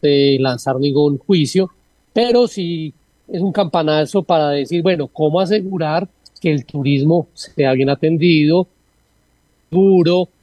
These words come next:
que las... Eh, todas las locaciones y todo lo que se haga, pues, brinde responsablemente el servicio que se quiere cuando se pretende hacer, pues, con la calidad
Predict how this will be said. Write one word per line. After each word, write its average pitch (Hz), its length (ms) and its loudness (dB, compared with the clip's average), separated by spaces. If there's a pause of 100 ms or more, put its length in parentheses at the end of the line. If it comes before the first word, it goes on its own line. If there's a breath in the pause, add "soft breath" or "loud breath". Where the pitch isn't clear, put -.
(120)
que 151 140 -4
las... 131 480 -4
Eh, 135 460 -2 (640)
todas 165 160 2
las 165 100 2
locaciones 156 960 -2
y 143 80 -12
todo 151 200 -2
lo 180 100 0
que 156 160 -6
se 139 220 -4
haga, 139 360 -2 (260)
pues, 147 220 -2
brinde 208 480 2
responsablemente 180 1400 0
el 147 80 -4
servicio 165 840 0 (300)
que 156 120 0
se 139 200 -2
quiere 156 400 0
cuando 156 340 -2
se 139 160 -8
pretende 143 580 -2
hacer, 160 380 0 (380)
pues, 160 180 -2
con 170 160 0
la 147 120 0
calidad 143 640 -4